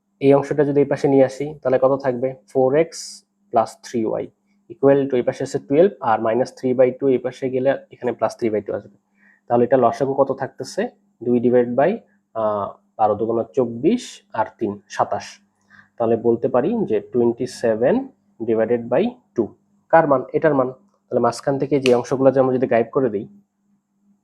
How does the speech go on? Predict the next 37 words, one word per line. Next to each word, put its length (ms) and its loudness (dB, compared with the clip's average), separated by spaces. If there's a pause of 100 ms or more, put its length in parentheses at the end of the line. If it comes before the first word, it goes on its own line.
(1600)
তাহলে 260 0
এটাকে 260 0
আমরা 140 4
বলতে 280 0
পারবো 280 0
হচ্ছে 300 -8 (180)
twenty 280 -2 (100)
seven 220 -2 (140)
divided 360 0
by 80 2 (160)
two। 100 -10 (460)
তাহলে 200 0
আমরা 180 2
যদি 240 0 (180)
দুই 160 2
দ্বারা 160 6
গুণ 180 2
করে 160 2
দিই 120 -4
তাহলে 160 0
কত 140 2
থাকবে? 460 -4 (360)
যে 80 -4
এইট 380 0
এক্স 540 -2 (240)
যোগ 260 -2
সিক্স 400 -6
ওয়াই 320 4 (460)
equal 300 2 (160)
to 80 -2 (320)
twenty 300 -4 (120)
seven। 240 -6 (420)
তাহলে 160 -8
এটা 80 -2
কার 140 2
সমীকরণ 480 2
পাইলাম? 300 0